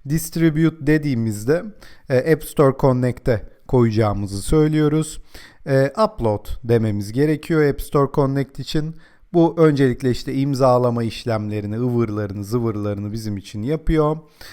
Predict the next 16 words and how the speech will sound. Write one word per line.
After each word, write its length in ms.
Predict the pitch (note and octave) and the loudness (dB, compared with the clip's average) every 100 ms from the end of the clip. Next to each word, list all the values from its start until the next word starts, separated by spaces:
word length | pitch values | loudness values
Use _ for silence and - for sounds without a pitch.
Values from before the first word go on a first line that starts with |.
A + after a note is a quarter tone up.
| - - - | -20 -20 -12
Ee, 60 | D#3 | -2
arşivlemeye 1160 | D3+ D3+ D3+ D3+ F3+ E3+ - B2+ A2+ A2 G#2+ G#2+ | 0 2 0 0 2 2 0 -2 -2 -2 -4 -2
çalışıyor. 680 | E3 D#3+ D#3+ E3+ D#3+ D#3 D#3 - F3 | -2 -2 -4 -2 0 0 -2 -8 -6
En 160 | E3 | -4
sonunda 540 | B2+ B2+ A2 G#2+ A2+ A#2+ | -2 -2 -2 -2 -2 0
da 160 | D#3+ E3 E3+ - - E3 | 0 -2 -10 -20 -12 -8
App 140 | C3 | -6
Store'a 540 | - - A2 A#2+ D3 C#3+ - - | -8 -4 0 2 0 -4 -16 -6
bağlanıp 580 | B2 A#2+ G#2+ G#2+ C3 - | 0 2 2 -2 -4 -4
yollamaya 560 | A2+ A2 G2+ F#2+ G#2 | -2 -2 -4 -6 -6
çalışıyor. 680 | A#2 G#2+ G2 G2+ G#2+ G2+ C#3+ C#3+ - - - - - | -6 -6 -6 -8 -6 -4 -4 -6 -12 -20 -20 -20 -12
Next 380 | A#2 B2+ A#2 - | -2 -2 -2 -6
diyeceğim. 760 | A#2 A2+ A2+ C#3 C3+ C3 B2+ A#2+ | -4 -2 0 2 2 0 -4 -6
Sign 400 | - - B2 A#2 | -8 0 0 0
in'i 340 | A2 G#2+ G#2+ A2 - | -2 -4 -6 -8 -4
kendin 500 | C3 A2 G#2+ G2 | -2 -2 -4 -6